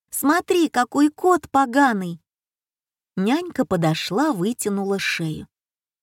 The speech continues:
"Крыса это, а не кот! Крыса! Ишь, здоровенная! Этакая любого кота загрызет!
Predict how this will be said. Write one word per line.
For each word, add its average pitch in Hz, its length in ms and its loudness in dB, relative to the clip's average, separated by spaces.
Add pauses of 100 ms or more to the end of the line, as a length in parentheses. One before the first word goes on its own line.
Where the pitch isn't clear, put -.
"Крыса 196 540 2
это, 151 360 -2
а 151 80 0
не 175 160 -4
кот! 156 300 -4 (560)
Крыса! 240 680 2 (500)
Ишь, 214 380 0
здоровенная! 175 1160 0 (420)
Этакая 285 720 2
любого 240 540 4
кота 175 500 0
загрызет! 208 800 0